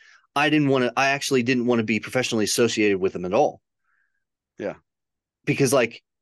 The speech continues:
Speaker 1: as, as a musician, if you are not a, if you are not performing music on any level,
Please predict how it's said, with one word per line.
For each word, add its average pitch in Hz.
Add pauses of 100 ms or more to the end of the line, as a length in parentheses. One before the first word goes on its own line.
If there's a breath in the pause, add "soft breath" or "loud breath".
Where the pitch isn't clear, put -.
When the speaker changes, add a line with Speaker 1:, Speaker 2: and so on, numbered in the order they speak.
(160)
Speaker 1:
as, 135
as 135
a 131
musician, 117
if 127
you 165
are 131
not 131
a, 113
if 120
you 165
are 139
not 127 (100)
performing 127
music 117
on 117
any 143
level, 120